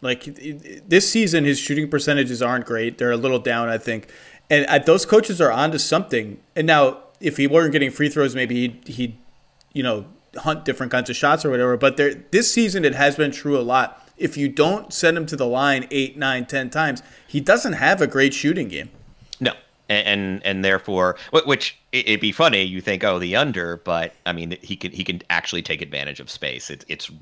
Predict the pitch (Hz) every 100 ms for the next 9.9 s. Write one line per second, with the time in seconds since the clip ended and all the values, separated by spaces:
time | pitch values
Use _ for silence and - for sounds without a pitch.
0 | - 78 - 80 80 76 73 71 76 73
1 | 76 78 71 76 73 78 - 90 78 69
2 | - - - - - - - - - 76
3 | 82 80 - - 117 117 - 175 175 208
4 | 202 151 127 123 123 117 117 110 113 -
5 | 117 123 110 92 95 92 - - 95 87
6 | 90 90 - - - - 92 90 90 87
7 | - 113 80 - - 120 - - 104 101
8 | 95 98 95 95 92 92 - 90 90 90
9 | 87 - - 110 113 101 95 95 92